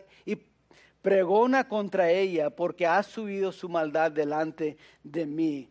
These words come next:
Vemos un difícil mandato. Vemos Jonás diciendo, primero, Dios me habla. Y después, lo que me dice. Ay, eso sí ya era,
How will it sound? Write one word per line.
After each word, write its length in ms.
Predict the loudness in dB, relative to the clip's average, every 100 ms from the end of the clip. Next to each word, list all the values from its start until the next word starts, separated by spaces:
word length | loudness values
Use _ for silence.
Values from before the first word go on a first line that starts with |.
| _
Vemos 460 | -6 -4 -4 -8 -12 -12
un 280 | -8 -6
difícil 720 | -4 -6 -6 -12 -12 -8 -8
mandato. 600 | -8 -10 -10 -12 -16 -20 -20 _ _ _ _ _ _ _ _ _ _ _ _ _ _ _ _ _ _ -20 _ _ _ _ _ _ _ _ -20 -8
Vemos 460 | 0 2 2 0
Jonás 320 | -4 0 0
diciendo, 400 | 0 0 0 0
primero, 520 | -2 -2 2 4 2 -2 -12 _
Dios 260 | -2 0 2
me 120 | 2
habla. 380 | 2 0 -8 -20 _ _ _ _ _ _ _ _ _ _ _ _ _ _
Y 140 | -6 -4
después, 800 | -4 0 2 4 2 -2 -18 _ _ _ _ _ _ _ _
lo 160 | -6 -4
que 140 | -4
me 160 | -4 -2
dice. 500 | -4 -6 -12 -18 -18 _ _ _ _ _ _ _
Ay, 380 | -8 -4 -2 0
eso 240 | -2 -2
sí 220 | -8 -4 2
ya 320 | 2 2 -2
era, 360 | -8 -10 -10